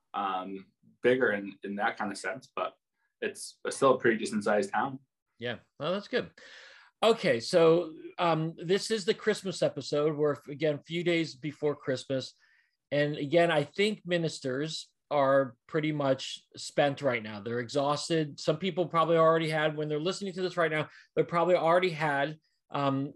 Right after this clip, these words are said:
Speaker 2: some, uh, Christmas Eve
Speaker 1: Yeah.
Speaker 2: services, uh, or Christmas services, and there's a lot of stress going on. So today I wanted to just kind of focus on what can we do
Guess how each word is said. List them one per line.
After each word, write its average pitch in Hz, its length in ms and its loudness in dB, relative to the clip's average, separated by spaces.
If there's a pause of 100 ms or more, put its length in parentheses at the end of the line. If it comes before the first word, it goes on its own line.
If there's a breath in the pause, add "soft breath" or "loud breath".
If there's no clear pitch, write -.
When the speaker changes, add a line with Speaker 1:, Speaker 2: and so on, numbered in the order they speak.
Speaker 2:
some, 139 440 0
uh, 135 320 2
Christmas 175 440 -2
Eve 160 200 -2
Speaker 1:
Yeah. - 40 -4
Speaker 2:
services, 147 600 -2 (320)
uh, 143 180 2
or 147 160 2
Christmas 156 400 -2
services, 143 560 -2
and 147 380 -2
there's 143 220 2
a 147 40 -2
lot 147 180 0
of 156 60 -2
stress 156 340 -2
going 127 300 -4
on. 113 240 -6 (260 soft breath)
So 190 200 2
today 202 280 2
I 285 60 4
wanted 302 280 0
to 220 80 -6
just 180 200 -8
kind 196 140 -2
of - 100 -4
focus 170 340 2
on 139 460 -2 (360 soft breath)
what 220 200 4
can 262 140 -2
we 240 120 2
do 156 480 0